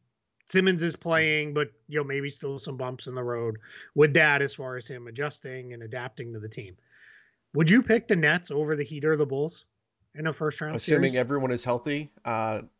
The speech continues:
Speaker 2: n-,
Speaker 1: Yeah, everybody's
Speaker 2: no.
Speaker 1: as healthy as they're gonna
Speaker 2: No,
Speaker 1: be.
Speaker 2: and that's, and that's where the chemistry, I think, comes into play. I think we've seen the
Speaker 1: Okay.
Speaker 2: Bulls hit a different level when they've got everybody healthy.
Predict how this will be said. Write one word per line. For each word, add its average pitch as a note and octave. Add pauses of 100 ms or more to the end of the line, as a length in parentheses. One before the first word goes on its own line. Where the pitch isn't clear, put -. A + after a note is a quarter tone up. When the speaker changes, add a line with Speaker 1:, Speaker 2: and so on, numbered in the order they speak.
(120)
Speaker 2:
n-, B2+
Speaker 1:
Yeah, D3+
everybody's F3
Speaker 2:
no. -
Speaker 1:
as D#3+
healthy F3
as C#3+
they're D3+
gonna C#3
Speaker 2:
No, A#2+ (100)
Speaker 1:
be. -
Speaker 2:
and B2
that's, C#3
and C3+
that's B2
where B2
the A2
chemistry, G#2+
I G2+
think, A2
comes A2+
into A2
play. A2
I A2+
think D#3+
we've C#3+
seen D3
the A#2+
Speaker 1:
Okay. G2+
Speaker 2:
Bulls A#2+ (320)
hit C#3
a C3
different B2
level A#2
when B2
they've A2+
got A2+
everybody A2+
healthy. A2